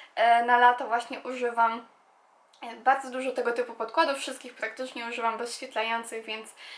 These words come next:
e, na pewno mi się przyda i na pewno będę go używała.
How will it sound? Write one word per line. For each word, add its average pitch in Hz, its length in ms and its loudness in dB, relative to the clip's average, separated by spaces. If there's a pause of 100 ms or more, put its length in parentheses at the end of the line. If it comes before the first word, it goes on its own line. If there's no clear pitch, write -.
(140)
e, 226 180 0
na 226 280 -2 (200)
pewno 254 680 2
mi 226 160 -12
się 247 180 -6
przyda 247 400 0
i 233 120 -4
na 226 120 -2
pewno 254 320 -2
będę 226 240 -4
go 208 160 -2
używała. 226 640 2